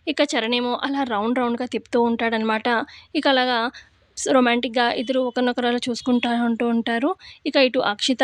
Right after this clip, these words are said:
భువన అయితే కోపంగా చూస్తూ ఉంటారు. "ఏంటి ప్రతి దగ్గర ఈ పల్లవికి లీడ్ రోలేనా?" అని చెప్పి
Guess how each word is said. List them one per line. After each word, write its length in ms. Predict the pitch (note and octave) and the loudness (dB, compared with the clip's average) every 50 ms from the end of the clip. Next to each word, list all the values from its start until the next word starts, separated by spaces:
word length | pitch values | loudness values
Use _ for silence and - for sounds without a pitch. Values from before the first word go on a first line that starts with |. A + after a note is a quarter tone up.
| B3+ B3 | 2 4
భువన 280 | A3 A#3 A3 A3+ A#3+ A#3+ | 4 2 4 4 4 4
అయితే 260 | A3+ A3+ A3 - A#3 | 4 2 2 2 2
కోపంగా 400 | A3+ - C#4 C#4 C#4+ C4 B3 B3 C4 | 4 2 2 2 2 2 2 2 2
చూస్తూ 280 | - A#3+ A#3 - - C4 | 2 2 2 4 4 4
ఉంటారు. 360 | B3 A#3+ A3+ B3 A#3+ A#3+ A#3+ A#3 - - - - - - - - A#3+ | 4 4 4 4 4 6 6 4 4 2 -6 -14 -16 -12 -2 2 4
"ఏంటి 300 | A#3 A#3+ C4+ C4 C#4+ C4 - | 6 6 6 4 4 0 0
ప్రతి 320 | - B3+ B3 - - B3 A#3+ | 0 -4 -4 -2 0 0 2
దగ్గర 300 | A#3+ A3+ A3 - E4 E4 | 2 0 2 4 4 6
ఈ 100 | E4+ D4 C4 | 6 4 4
పల్లవికి 500 | - A#3 A3 A#3 A#3+ B3 C4+ B3+ - A#3 | 2 2 2 2 2 0 0 0 -2 -4
లీడ్ 280 | G#3+ A3 A3+ B3+ A#3 | -2 0 0 0 2
రోలేనా?" 420 | C4 C4+ B3+ A#3+ A3+ A3 A3 G#3+ G#3+ - - | 4 4 4 4 2 0 0 0 0 -2 -2
అని 160 | - B3 A#3+ | -2 -2 -2
చెప్పి 240 | - A#3+ - C4+ | -2 -6 -8 -10